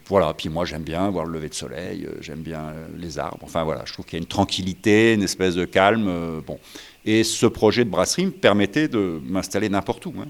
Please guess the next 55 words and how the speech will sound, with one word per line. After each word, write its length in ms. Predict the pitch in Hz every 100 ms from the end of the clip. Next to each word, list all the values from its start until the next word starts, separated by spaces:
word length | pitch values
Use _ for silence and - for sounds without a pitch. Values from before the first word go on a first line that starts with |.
| -
puisqu'on 260 | - 95
avait 200 | 90 90
décidé 360 | 90 - 98 117
de 60 |
vendre 160 | 92 92
la 80 | 82
maison, 340 | 85 98 170
donc 220 | 123 85
on 80 | 87
aurait 180 | 85 87
pu 180 | - 104
aller, 300 | 90 135 135
euh, 420 | 98 85 82 82
en 140 | 82 87
Auvergne, 540 | 82 101 131 123 101
euh, 200 | 87 85
en 80 | 80
Bretagne, 560 | 76 76 95 117 110 87
euh, 220 | 78 78 - - - -
on 120 | 80 82
a 60 |
visité, 420 | 76 76 80 - 92
bon. 160 | 80 - - -
Mais 140 | 101 104
très, 180 | - 139
très 160 | 131
vite, 220 | 123 151
on 80 | 127
s'est 160 | - 123
recentré 480 | 113 - 107 - 123
sur 220 | - 123
les 100 | 101
Flandres. 420 | - 98 135 - - _ _ _ _ _ _ -
Euh, 120 | 104
donc 180 | 87 85
on 80 | 92
reste 300 | 85 127 -
à 80 | 98
proximité, 760 | 104 - 98 98 - 104 123
un 80 | 110
peu 160 | 85 95
entre 260 | 92 -
Lille 300 | 92 98 101
et 60 | 90
la 80 | 82
Côte 200 | 90 80
d'Opale, 460 | 85 92 117 139
qui 120 | -
sont 180 | 90 85
deux, 240 | 78 82 82
deux 180 | 87 82
endroits 300 | 80 82 80
qu'on 160 | 85
aime 140 | 82 78
bien. 340 | 85 104 151